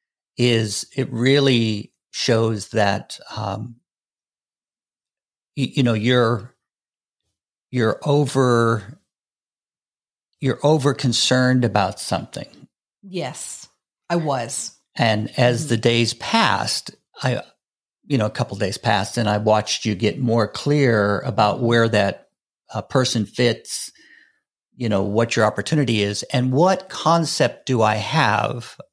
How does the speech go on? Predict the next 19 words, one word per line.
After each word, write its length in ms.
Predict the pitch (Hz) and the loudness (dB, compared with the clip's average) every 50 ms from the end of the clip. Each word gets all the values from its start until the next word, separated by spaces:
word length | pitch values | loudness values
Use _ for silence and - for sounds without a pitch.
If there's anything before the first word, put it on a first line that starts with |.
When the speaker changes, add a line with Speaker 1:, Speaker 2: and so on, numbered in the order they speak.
| _ - | _ -8
Speaker 1:
about 380 | - 117 110 113 110 113 - - | -6 -2 0 2 2 2 2 2
life 360 | 127 117 120 131 135 131 - | 2 2 2 2 2 0 -2
here 180 | - 131 117 113 | 0 0 2 2
on 100 | 113 107 | 0 0
planet 340 | - - 117 117 113 113 107 | -2 -2 -2 0 0 -2 -2
Earth, 460 | 113 110 98 98 110 113 - - _ _ _ _ _ _ _ _ _ _ _ | -2 -2 -2 -4 -6 -8 -12 -16 _ _ _ _ _ _ _ _ _ _ _
or 300 | - 135 123 113 110 110 | -2 2 2 4 4 4
life 480 | 104 104 104 113 120 127 131 131 - - | 2 2 2 4 4 2 0 -2 -4 -2
with 240 | 117 117 110 - - | -2 -2 -2 -2 -4
these 220 | 117 107 98 107 | -4 -2 0 2
other 240 | 120 117 120 123 113 | 2 2 2 0 0
souls 640 | - - - 160 175 156 110 98 - - 117 - - | 0 0 2 4 4 4 4 2 0 -2 -4 -4 -4
who 100 | - 104 | -4 -2
happen 320 | 90 113 110 - 127 117 | 0 -2 -2 0 -2 -4
to 60 | 113 | -2
be 140 | 110 127 123 | -2 -2 -2
in 100 | 120 120 | -2 -2
my 140 | 117 113 117 | -2 -2 -2
family 580 | 117 - 131 117 104 98 95 92 98 110 117 | -2 -4 -4 -2 -2 -4 -6 -6 -8 -8 -10